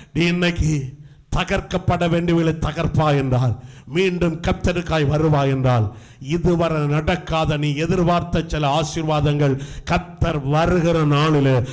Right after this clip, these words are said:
உன் குடும்பத்துக்குள்ள நிறைவேற்றுவதற்கு ஆயத்தமா இருக்கிறார். அப்படி அமைதலாய் ஒரு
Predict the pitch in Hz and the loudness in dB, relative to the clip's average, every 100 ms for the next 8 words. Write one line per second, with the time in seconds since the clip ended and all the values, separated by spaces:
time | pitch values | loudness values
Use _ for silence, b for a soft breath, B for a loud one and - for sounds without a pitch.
0 | B 123 151 151 151 170 165 160 160 151 | B 0 0 0 0 0 0 -2 0 0
1 | 156 143 135 143 165 156 147 156 147 143 | 2 2 0 0 0 0 0 0 0 0
2 | 127 151 160 147 139 - 123 123 - 90 | -4 -2 -2 -2 -2 -6 -6 -6 -6 -8
3 | 78 73 - - _ _ _ _ _ _ | -12 -14 -20 -20 _ _ _ _ _ _
4 | _ - _ _ 120 120 123 143 143 143 | _ -20 _ _ -6 -4 -2 0 0 0
5 | 131 123 92 - _ _ _ _ _ _ | -2 -4 -12 -16 _ _ _ _ _ _
6 | _ _ _ _ _ _ 135 | _ _ _ _ _ _ -8